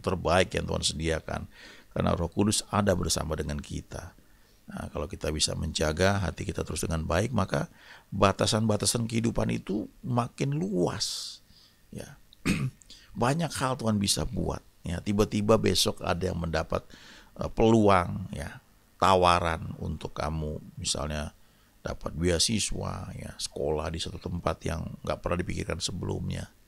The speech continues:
ya. Itu bagian dari apa yang Tuhan janjikan waktu kita bisa menjaga hati kita dengan segala kewaspadaan,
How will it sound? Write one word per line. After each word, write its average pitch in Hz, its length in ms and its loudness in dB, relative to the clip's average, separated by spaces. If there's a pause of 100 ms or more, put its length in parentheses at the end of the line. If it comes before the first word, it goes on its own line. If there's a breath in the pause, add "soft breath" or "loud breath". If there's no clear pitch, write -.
(120)
ya. - 240 -12 (1040 soft breath)
Itu 170 160 0
bagian 101 560 2
dari 87 240 2
apa 82 320 0
yang 85 160 -4
Tuhan 82 240 0
janjikan 95 640 -2 (560 soft breath)
waktu 87 320 -4
kita - 360 -4
bisa - 480 -2 (500)
menjaga 78 640 -4
hati 76 160 -10
kita 78 380 -4
dengan 78 260 -4
segala 73 380 -2
kewaspadaan, 92 880 -2